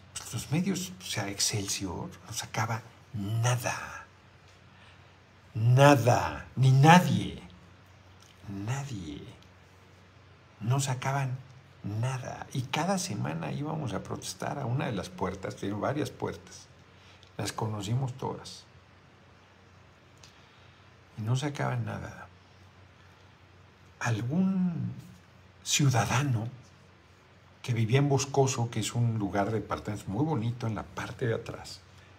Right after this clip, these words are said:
Santa Fe, la parte del pueblo. Me llamó un día y me dijo, "Desde aquí se ve todo". Y entonces fuimos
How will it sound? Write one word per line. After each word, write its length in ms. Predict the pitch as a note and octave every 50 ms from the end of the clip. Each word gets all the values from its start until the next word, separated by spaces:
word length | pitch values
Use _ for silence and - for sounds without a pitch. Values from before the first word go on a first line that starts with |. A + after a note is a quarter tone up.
| - - - - - - - - - - - A#2+
Santa 400 | - - G#2 F#2 F2 - - F#2
Fe, 240 | F2+ - G#2 G2+
la 200 | F#2+ G2 F#2 F2+
parte 320 | - - F2+ F#2 - - G2
del 120 | F#2+ F#2
pueblo. 400 | F#2 - - G2 E2+ D#2 D2+ D2 D2 - - - - - - - - - - - - - - - - -
Me 140 | - F#2+ F2+
llamó 320 | - F2 F2+ F#2+ G#2 A2+
un 120 | B2 B2+ A#2
día 320 | G#2 G2+ G2+ G2+ F#2+ G2+ - - - - - - -
y 40 |
me 100 | G2+ F#2+
dijo, 160 | G#2 G2 C#3 C3+
"Desde 220 | A#2+ G#2+ - G2+
aquí 180 | F#2 - - A#2+
se 140 | - D3
ve 100 | C#3+ A2+
todo". 340 | - - A2+ A#2+ C3 - - - - - - - - - - - - - - - - - - - - - - - - - - - - - - - - -
Y 60 | A#2+
entonces 340 | G#2+ F#2 - C3 C3+ - -
fuimos 540 | - D3+ D3 C#3 C3+ C#3 D3+ - - -